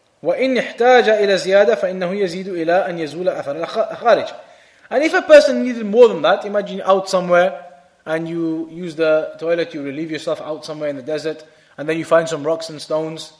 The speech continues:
to clean that area, you must use at least three. Must. Then if there is still some signs left which haven't been cleaned yet, you can use more. More isn't a problem.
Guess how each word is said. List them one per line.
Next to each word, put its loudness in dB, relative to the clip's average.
to -14
clean -10
that 0
area, 0
you -16
must -2
use -8
at -4
least -10
three. -10
Must. -6
Then 12
if -4
there 2
is -4
still -4
some -6
signs -2
left 4
which -12
haven't 0
been -8
cleaned -4
yet, -2
you -12
can -6
use -4
more. 6
More 8
isn't 0
a 0
problem. 2